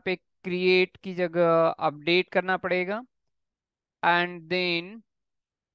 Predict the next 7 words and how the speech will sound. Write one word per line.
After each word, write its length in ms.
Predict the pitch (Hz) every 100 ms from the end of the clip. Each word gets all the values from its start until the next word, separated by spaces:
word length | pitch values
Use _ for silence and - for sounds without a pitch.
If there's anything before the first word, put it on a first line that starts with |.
| _ _ _ _ _ _ _ _ _ _ _ _ _ _ _ _ _
यहाँ 220 | 165 165 175
पे 120 | 185
आते 300 | 175 170 180
हैं 160 | 175
मेन 300 | 170 170 170
क्लास 340 | 165 170 165 -
में 220 | 190